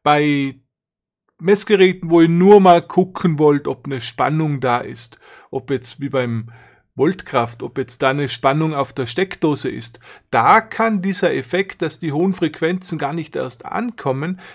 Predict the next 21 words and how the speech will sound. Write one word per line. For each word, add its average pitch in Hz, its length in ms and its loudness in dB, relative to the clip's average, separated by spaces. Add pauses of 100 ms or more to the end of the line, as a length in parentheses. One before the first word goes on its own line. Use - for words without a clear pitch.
(100)
da 143 160 2
kann 214 280 -2
dieser 208 240 -2
Effekt 190 340 -4
für 156 160 -4
euch 147 140 -4 (240)
positiv 185 600 -2
sein, 123 300 -6
denn 139 160 -4
das 156 160 -4
bedeutet, 180 680 -2 (380)
das 135 220 -6
Voltkraft 123 680 -2
zum 143 160 -6
Beispiel, 156 540 -6 (340)
das - 340 2
misst 208 360 -2
für - 200 -2
euch 147 340 -4
nur 180 640 -2
ausschließlich 202 960 -4